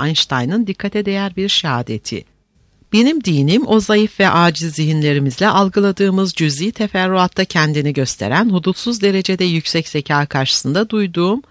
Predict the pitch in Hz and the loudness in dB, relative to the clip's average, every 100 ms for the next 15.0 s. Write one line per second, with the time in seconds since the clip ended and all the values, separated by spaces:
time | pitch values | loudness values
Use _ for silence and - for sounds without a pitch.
0 | _ _ 165 170 156 160 156 - 170 196 | _ _ 2 2 2 0 0 -2 0 0
1 | 214 214 196 170 151 139 123 - 131 123 | 2 0 2 0 2 0 -2 -4 -4 -4
2 | 120 127 117 120 - 123 - - _ - | -4 -4 -4 -8 -6 -6 -6 -14 _ 0
3 | 220 285 269 220 208 196 139 123 - 175 | 4 4 4 2 2 0 -2 -4 -2 -4
4 | 339 _ _ - 165 175 175 240 277 220 | -6 _ _ 0 2 4 2 2 4 2
5 | 208 - 185 165 165 160 160 170 156 151 | 0 0 0 0 0 -2 -2 -2 -2 0
6 | 156 147 143 147 151 190 208 202 175 - | -2 -2 -4 -2 0 0 0 -2 -4 -2
7 | 185 185 - 139 120 - 120 123 151 147 | -2 -2 -6 -6 -6 -4 -4 -2 -2 -2
8 | 139 131 131 - 120 156 - _ _ - | -4 -4 -6 -6 -8 -8 -8 _ _ -4
9 | 185 240 - 220 220 208 196 180 196 175 | 0 0 0 0 2 2 0 0 0 0
10 | 180 - 143 123 117 123 127 - _ _ | -2 -2 -2 0 -2 -4 -6 -8 _ _
11 | _ _ _ _ 190 180 175 156 151 143 | _ _ _ _ 0 2 2 0 2 2
12 | 123 196 - - - _ - 214 220 214 | 2 0 -4 -20 -20 _ -4 0 0 2
13 | 214 202 180 - 185 220 - 170 151 175 | 0 0 -2 -2 -2 0 0 0 0 -4
14 | - 135 - 143 139 143 - 113 - | -6 -6 0 -2 -2 -10 -8 -10 -10